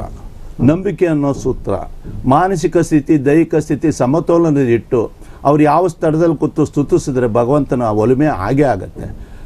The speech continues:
ನಮ್ಮ ಜಂಜಾಟಗಳಲ್ಲಿ ನಮ್ಮ ಮನಸ್ಸನ್ನು ತೀಕ್ಷ್ಣತೆ ಇಲ್ಲದೆ ಎಲ್ಲೆಲ್ಲೋ ಹರಿದಾಡ್ಬಿಟ್ಟು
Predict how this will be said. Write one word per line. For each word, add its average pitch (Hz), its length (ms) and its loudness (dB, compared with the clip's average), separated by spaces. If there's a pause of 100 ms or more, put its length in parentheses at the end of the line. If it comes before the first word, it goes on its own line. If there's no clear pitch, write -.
ನಮ್ಮ 151 300 2
ಜಂಜಾಟಗಳಲ್ಲಿ 151 880 2
ನಮ್ಮ 131 260 0
ಮನಸ್ಸನ್ನು 143 760 0 (220)
ತೀಕ್ಷ್ಣತೆ 165 560 0
ಇಲ್ಲದೆ 143 360 4
ಎಲ್ಲೆಲ್ಲೋ 156 340 4
ಹರಿದಾಡ್ಬಿಟ್ಟು 123 920 0